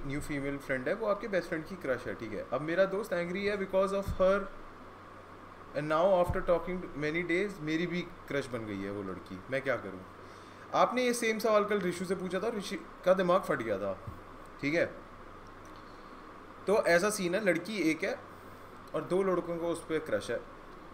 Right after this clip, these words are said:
और वो आपकी दोस्त भी है। तो पहली चीज़ जो आप कर सकते हो,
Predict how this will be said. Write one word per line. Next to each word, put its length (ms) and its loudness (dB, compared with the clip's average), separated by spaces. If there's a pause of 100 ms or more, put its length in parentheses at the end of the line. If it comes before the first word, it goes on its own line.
(120)
और 100 4
वो 120 2
आपकी 260 2
दोस्त 400 0
भी 100 -2
है। 140 -4 (1500)
तो 280 10 (1000)
पहली 240 8
चीज़ 260 8
जो 100 2
आप 200 4
कर 100 6
सकते 400 2
हो, 160 2